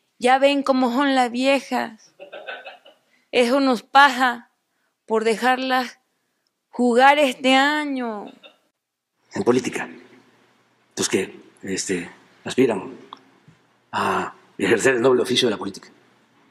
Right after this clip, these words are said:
Speaker 2: No hay títeres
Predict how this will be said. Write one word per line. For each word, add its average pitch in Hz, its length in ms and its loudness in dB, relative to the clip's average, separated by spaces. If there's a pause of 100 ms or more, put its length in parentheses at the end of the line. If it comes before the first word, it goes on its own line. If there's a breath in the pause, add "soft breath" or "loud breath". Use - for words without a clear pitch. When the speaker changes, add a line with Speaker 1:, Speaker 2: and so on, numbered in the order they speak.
(360)
Speaker 2:
No 175 200 2
hay 170 180 2 (2750)
títeres 135 500 -2